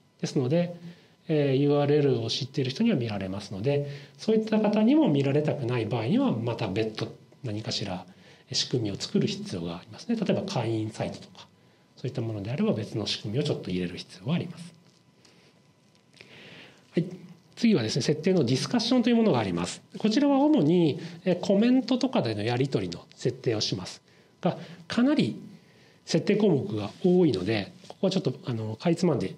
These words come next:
えー、いきたいと思いますが、まずはですね、えー、新しい投稿へのコメントを許可するというものが、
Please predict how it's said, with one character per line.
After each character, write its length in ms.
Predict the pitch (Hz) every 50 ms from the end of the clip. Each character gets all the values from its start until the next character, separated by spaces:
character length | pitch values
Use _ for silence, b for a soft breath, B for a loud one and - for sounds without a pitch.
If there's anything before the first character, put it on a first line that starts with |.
| - - _ _ _ _
え 520 | - 117 107 104 98 95 90 87 - - - _ _ -
ー、 40 |
い 20 | -
き 60 | -
た 100 | - -
い 60 | 98 -
と 80 | -
思 100 | 87 87
い 60 | 87
ま 80 | 85 -
す 100 | - -
が、 240 | - 131 - - - B B B B B B B B B B B
ま 120 | 214 262
ず 100 | 269 277
は 100 | 247 156
で 80 | 113 107
す 120 | - -
ね、 240 | 127 123 123 120 - - - B B B B B B B B B B B B B -
え 500 | 151 135 131 127 123 123 120 117 123 135
ー、 140 | - 160 -
新 200 | 220 214 247 262
し 280 | 254 - - 285 247 185
い 60 | -
投 220 | - - 175 170 170
稿 240 | 180 180 175 180
へ 40 | 170
の 100 | 127 110
コ 140 | - - 131
メ 120 | 127 135
ン 140 | 139 143 139
ト 100 | - 139
を 80 | 135 131
許 100 | 135 123
可 120 | - 117
す 100 | - -
る 100 | 107 98
と 80 | - -
い 20 |
う 20 | 113
も 80 | 113
の 100 | 107 104
が、 180 | 101 117 123